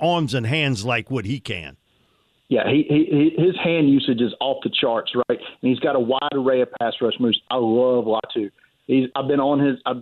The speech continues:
Speaker 2: since the first game I watched him early this season. I'm like, "This is my guy. I love this guy." I'm so glad to see him in the Senior Bowl. Injuries, his injury concerns may be more than Penix, though. I mean, he was medically retired, uh, at Washington,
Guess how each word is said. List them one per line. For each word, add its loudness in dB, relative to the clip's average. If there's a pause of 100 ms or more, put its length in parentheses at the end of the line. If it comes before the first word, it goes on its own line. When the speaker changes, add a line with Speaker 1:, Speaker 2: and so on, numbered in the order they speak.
(140)
Speaker 2:
since 0
the 2
first 0
game 2
I 2
watched 0
him -2
early 4
this 2
season. 2
I'm 2
like, 0
"This 2
is -14
my -2
guy. 0 (240)
I -2
love 2
this -6
guy." 0 (100)
I'm -8 (100)
so 2
glad 0
to -16
see 0
him 2
in 2
the -8
Senior 2
Bowl. 2 (480)
Injuries, 2 (400)
his 0
injury 2
concerns -2
may 2
be 4
more 2
than 0
Penix, -4 (580)
though. 2 (160)
I -6
mean, 2
he 2
was 0
medically 2
retired, -4 (540)
uh, -4 (100)
at 0
Washington, -6